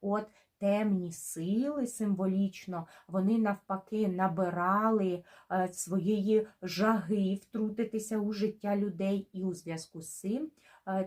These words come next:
такий посил був всієї цієї обрядовості відволікатися від земних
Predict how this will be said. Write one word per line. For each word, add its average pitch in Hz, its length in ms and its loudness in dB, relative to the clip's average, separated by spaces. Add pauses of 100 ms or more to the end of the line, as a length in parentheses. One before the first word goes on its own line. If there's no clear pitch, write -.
такий 190 440 -4
посил 190 640 -2
був 208 240 -2
всієї 185 500 -2
цієї 175 480 -6
обрядовості 165 1000 -6
відволікатися 196 1080 -4
від 165 220 -10
земних 175 460 -6